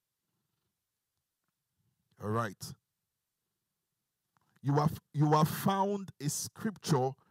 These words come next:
revealed to you. I'm going to say that again. You found where it was written of you. You found where it was written of that matter.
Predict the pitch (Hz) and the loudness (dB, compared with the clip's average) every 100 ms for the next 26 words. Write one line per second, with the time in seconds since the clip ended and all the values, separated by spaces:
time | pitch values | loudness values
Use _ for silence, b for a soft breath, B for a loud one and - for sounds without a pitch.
0 | b 117 143 120 143 170 170 156 - - | b 0 0 2 4 4 2 -6 -10 -6
1 | 117 117 95 101 - 139 175 151 - 160 | -4 -4 -6 -10 -12 -6 -6 -4 -2 -2
2 | 147 143 117 127 131 b b 139 156 - | -4 -6 -6 -6 -8 b b 0 2 0
3 | - 202 202 208 196 170 170 147 - 131 | 0 2 4 0 0 -2 -2 -4 -2 -2
4 | 131 120 127 165 170 - 123 117 107 120 | -2 -8 -6 -6 -4 -6 -4 -6 -6 -6
5 | 120 90 _ _ _ b b b 139 147 | -4 -6 _ _ _ b b b 2 2
6 | - 202 190 202 185 180 160 139 135 117 | 2 2 4 2 2 0 0 -2 -4 -2
7 | 135 175 - 135 127 127 123 - 139 - | -2 -2 -2 -8 -6 -4 -4 -2 -6 -6
8 | 127 120 - | -8 -6 -6